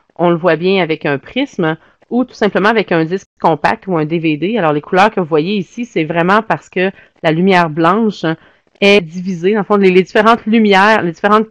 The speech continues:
longueurs d'onde sont séparées les unes des autres et on peut voir à ce moment-là, euh, le, l'arc-en-ciel, tout simplement. C'est ce qui forme l'arc-en-ciel. <clears throat>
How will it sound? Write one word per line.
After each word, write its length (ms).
longueurs 400
d'onde 240
sont 180
séparées 400
les 160
unes 100
des 200
autres 240
et 140
on 80
peut 140
voir 380
à 60
ce 120
moment-là, 520
euh, 200
le, 320
l'arc-en-ciel, 720
tout 80
simplement. 460
C'est 100
ce 60
qui 100
forme 200
l'arc-en-ciel. 560
<clears throat> 180